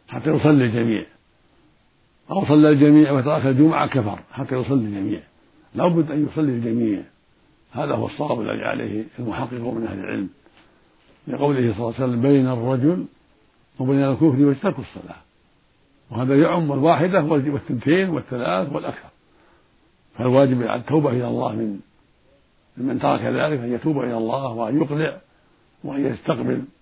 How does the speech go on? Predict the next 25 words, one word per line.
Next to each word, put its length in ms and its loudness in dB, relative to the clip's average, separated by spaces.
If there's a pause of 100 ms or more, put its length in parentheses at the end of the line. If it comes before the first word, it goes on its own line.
(140)
توبة 420 -6
صا-، 320 -8
توبة 300 -6
صاد-، 380 -8
صاد-، 400 -6
صادقة 480 -6 (200)
نصوحة، 520 -6 (800)
ولا 180 4
يلزمه 480 6
قضاء 220 0
ما 140 -4
فات، 300 -14 (720)
بالتوبة 500 0
يكفر 340 -2
الله 260 -2
ما، 160 -6 (160)
ما 120 -10
فات، 240 -10 (920)
ويعفو 320 -2
الله 180 0
عما 280 -4
فات 220 -4
إذا 160 -4
تاب، 200 -6
إذا، 400 -6